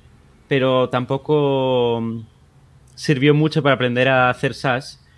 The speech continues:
Y después de eso decidí hacer otra aplicación, que esta sí que iba a ser la que iba a ganar <laughs> pasta con ella, que era básicamente, dije, "La documentación de Laravel, como mencioné antes, es una pasada,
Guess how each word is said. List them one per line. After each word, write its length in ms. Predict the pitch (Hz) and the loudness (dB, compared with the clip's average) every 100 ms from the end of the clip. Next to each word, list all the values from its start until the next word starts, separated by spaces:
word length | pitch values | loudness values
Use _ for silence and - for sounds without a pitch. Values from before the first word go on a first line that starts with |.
| - _ _ | -20 _ _
Y 100 | 143 | 2
después 340 | 147 151 180 | 2 2 2
de 100 | 208 | 4
eso 220 | 214 202 | 4 2
decidí 360 | 147 131 139 156 | 0 0 -2 0
hacer 240 | 170 175 | -2 -4
otra 140 | 160 165 | -4 -6
aplicación, 640 | 156 160 160 170 147 175 - _ _ _ _ _ | -2 -2 2 0 0 -4 -18 _ _ _ _ _
que 160 | - 135 | 0 2
esta 240 | 139 160 | 2 -4
sí 180 | 143 151 | -6 -6
que 320 | - 143 143 | 0 2 4
iba 240 | 143 151 143 | 2 0 -2
a 20 | |
ser 360 | - 160 151 113 | 0 0 0 -4
la 220 | 123 117 | -2 -2
que 260 | - 117 113 | 0 0 0
iba 460 | 117 131 135 123 | 0 0 2 0
a 40 | 120 | 0
ganar 300 | 120 127 127 | -2 -2 -2
<laughs> 60 | |
pasta 320 | - 131 - 117 | -2 -2 -2 -2
con 160 | 127 | 0
ella, 300 | 135 117 147 - - - - _ _ _ _ _ | -2 -4 -8 -14 -16 -16 -20 _ _ _ _ _
que 580 | - 147 139 139 139 139 | -2 2 4 2 2 0
era 240 | 165 180 | 2 0
básicamente, 840 | 165 156 156 156 170 165 180 175 165 | -2 -4 -6 -6 -6 -6 -6 -4 -6
dije, 460 | 139 127 139 - 131 | -6 -8 -8 -6 -6
"La 120 | 123 | -4
documentación 600 | 131 135 127 127 143 151 | -4 -6 -6 -4 -2 0
de 80 | 160 | 0
Laravel, 500 | 170 143 110 104 104 | 0 0 0 -2 -8
como 240 | - 127 123 | -6 -4 -2
mencioné 400 | 123 117 120 135 | -2 -4 -2 -2
antes, 240 | 143 131 | -2 -6
es 100 | 120 | -6
una 140 | 139 131 | -6 -6
pasada, 420 | 139 156 143 | -4 -2 -2